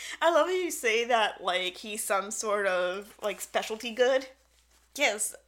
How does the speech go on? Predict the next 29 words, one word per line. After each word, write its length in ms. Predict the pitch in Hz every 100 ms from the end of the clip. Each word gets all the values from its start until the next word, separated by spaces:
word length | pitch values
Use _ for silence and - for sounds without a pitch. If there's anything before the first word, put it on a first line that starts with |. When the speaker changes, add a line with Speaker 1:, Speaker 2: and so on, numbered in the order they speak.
| -
Speaker 2:
one 200 | 233 277
of 80 | 262
a 60 |
kind. 500 | 269 214 190 - 226 262 _ _ _ -
Entirely 640 | 269 254 277 254 262 254
unique. 580 | 240 220 202 202 214 - _ _ _ _
Incredibly 640 | 226 233 - 220 190 185 185
priceless. 520 | - 190 - - -
Speaker 1:
I 60 | 277
do 140 | 294
have 180 | 311 311
to 140 | 311 240
admit, 340 | 226 214 208
doing 480 | 220 220 220 226 226
a 500 | 233 202 202 190 175
Speaker 2:
<laughs> 40 | -
Speaker 1:
tea 320 | - 208 208
tasting 480 | 254 240 - 262 262
with 160 | 262
him 220 | 302 285 254
was 100 | 226
a 60 | 214
lot 260 | 202 220
of 80 | -
fun. 280 | - - -
Speaker 2:
It 80 | 302
was 180 | 294
really 220 | 269 254 262
good. 320 | 269 269 285